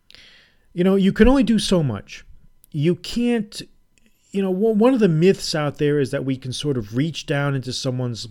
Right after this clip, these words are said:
mind or someone's life and sort of wave a magic wand and make them do what we want and make them see the light and get them to move in the direction we want them to move in. It just doesn't work that way. You know, all this,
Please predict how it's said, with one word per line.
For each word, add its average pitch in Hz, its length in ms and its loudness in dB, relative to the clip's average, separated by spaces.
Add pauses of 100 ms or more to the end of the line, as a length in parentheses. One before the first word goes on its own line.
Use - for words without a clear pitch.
mind 127 560 -2
or 110 80 -4
someone's 117 480 -6
life 117 380 -6 (800)
and 117 260 -2
sort 127 240 -2
of 104 120 -4
wave 139 300 2
a 143 80 0
magic 135 440 -4
wand 123 480 -4
and 107 160 -4
make 135 200 -2
them 123 200 -4
do 123 160 0
what 139 100 0
we 120 140 -2
want 117 420 -6
and 101 220 -10 (260)
make 135 300 2
them 143 160 2
see 135 320 0
the 131 100 0
light 127 580 -2
and 107 200 -8
get 127 180 -2
them 139 240 -4
to 123 240 -4
move 143 480 4
in 139 60 2
the 143 80 2
direction 139 440 -2
we 135 100 2
want 127 260 -4
them 127 120 -4
to 120 140 -6
move 120 240 -4
in. 117 180 -6 (600)
It 185 60 -8
just 226 180 -2
doesn't 156 260 0
work 135 220 -2
that 104 180 -6
way. 92 300 -10 (580)
You 147 80 -6
know, 143 140 -2
all 196 260 0
this, 208 340 0